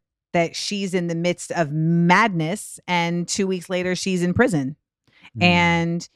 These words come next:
Speaker 1: eight years later, we see each other again, and she's like, "My bad." <laughs>
Speaker 2: Wow.
Speaker 1: And we have a whole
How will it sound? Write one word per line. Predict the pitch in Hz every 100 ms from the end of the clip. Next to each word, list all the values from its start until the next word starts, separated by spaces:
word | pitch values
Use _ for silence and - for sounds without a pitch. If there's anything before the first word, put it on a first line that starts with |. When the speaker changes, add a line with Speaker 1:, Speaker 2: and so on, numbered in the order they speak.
| _ _ -
Speaker 1:
eight | 240 233
years | 196 180
later, | 190 190 208 208
we | 185 185 185 - -
see | - 269
each | 262 233
other | 185 185
again, | 175 180 185 208
and | 180 175 175 175 _ _ -
she's | - 196 175
like, | 175 165 - _ _ _ _ _ _ -
"My | 160 156 160
bad." | 170 196 151 123 - -
<laughs> | - - 427 - _ 113
Speaker 2:
Wow. | 104 98
Speaker 1:
And | 185
we | 185 196
have | 185
a | 185 202
whole | 208 208 208 202 202 208